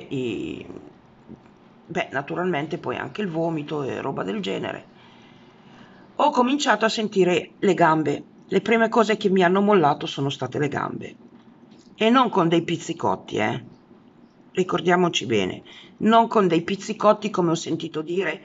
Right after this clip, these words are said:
che sono dei pizzicotti, ok? Ho cominciato con le gambe e, eh, sulle spalle. Avevo le spalle che sembravano un muro di cemento, talmente erano venute rigide,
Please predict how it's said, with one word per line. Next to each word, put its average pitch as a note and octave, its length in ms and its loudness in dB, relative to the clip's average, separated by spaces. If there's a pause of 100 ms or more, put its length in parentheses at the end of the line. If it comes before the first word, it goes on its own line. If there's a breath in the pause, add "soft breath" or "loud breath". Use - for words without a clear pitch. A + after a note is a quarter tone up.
(320 loud breath)
che F#3 140 -4
sono F#3 320 -6
dei F#3 240 0
pizzicotti, - 1160 -8 (680)
ok? F#3 460 -4 (1900 loud breath)
Ho B3+ 120 -2
cominciato B3+ 560 -2
con G#3 160 0
le F3+ 100 2
gambe D3 540 -2 (460)
e, B3 300 0
eh, D3 880 0
sulle G#3 300 -2
spalle. E3 640 -4 (540)
Avevo A3 360 2
le A3 100 2
spalle F#3+ 440 -2
che A3+ 100 -6
sembravano E3+ 600 -2
un G3+ 160 -2
muro G3 220 0
di F#3+ 160 -6
cemento, A#2 720 -8
talmente F#3 680 -6 (380 loud breath)
erano F#3+ 380 0
venute G3+ 420 -2
rigide, G3+ 640 -4